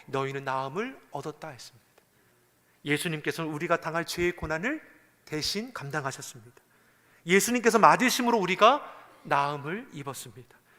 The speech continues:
하나님의 구원 계획을 이루어가는 과정 속에 예수님은 그 어떠한 악한 감정도 품지 않으셨습니다. 욕하지도, 억울하다, 소리 내지도 않으셨습니다. 다만 하나님의 뜻이 이 땅 가운데 이루어지도록 자신을 내어두셨습니다.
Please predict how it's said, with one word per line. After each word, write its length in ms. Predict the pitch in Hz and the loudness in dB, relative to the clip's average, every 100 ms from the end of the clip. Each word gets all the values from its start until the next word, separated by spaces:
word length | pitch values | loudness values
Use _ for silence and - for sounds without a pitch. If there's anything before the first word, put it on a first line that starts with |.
| _ _ _ | _ _ _
하나님의 420 | - 226 220 220 | 6 8 10 6
구원 320 | - 202 233 220 | 6 8 8 6
계획을 260 | 214 220 | 4 4
이루어가는 420 | 190 233 226 220 | 6 8 8 8
과정 300 | - 170 226 | 4 2 2
속에 280 | 208 202 160 | 0 -2 0
예수님은 600 | 160 185 220 190 208 226 - - - - | 2 2 0 0 0 0 -6 -18 -20 -4
그 200 | - 269 | 2 6
어떠한 320 | 233 - 233 | 6 6 4
악한 380 | 160 - 233 220 | 4 2 -6 -2
감정도 400 | 190 165 156 143 | -2 -2 -4 -4
품지 320 | - 202 196 | -4 -4 -2
않으셨습니다. 760 | 139 139 127 - 107 117 - - - | -2 -4 -8 -12 -16 -18 -20 -20 -10
욕하지도, 720 | 139 - 147 151 165 160 175 - - | -8 -4 -6 -6 -4 -4 -6 -12 2
억울하다, 680 | 165 165 190 165 180 202 240 - | 2 4 2 4 2 0 -2 -12
소리 320 | - - 247 208 | -10 -4 -2 -2
내지도 300 | 156 156 151 | -4 -2 -4
않으셨습니다. 640 | 131 131 - 131 117 127 | -4 -8 -12 -14 -14 -14
다만 420 | - 156 202 202 - - - - | -2 4 6 6 4 -12 -12 2
하나님의 580 | 262 254 247 247 - | 6 8 6 2 0
뜻이 320 | 254 240 - 214 | -2 -2 -2 -2
이 180 | 180 - | 0 4
땅 200 | 233 220 | 6 6
가운데 300 | 214 202 202 | 4 4 -2
이루어지도록 920 | 208 247 294 269 - 175 170 160 - | -2 0 2 2 -2 -2 0 -2 -2
자신을 560 | 156 180 165 269 294 - - - _ 139 | -4 -2 0 0 -2 -10 -20 -20 _ -10
내어두셨습니다. 1080 | 139 139 135 - 127 143 - 113 117 - | -8 -6 -8 -12 -12 -12 -12 -18 -20 -20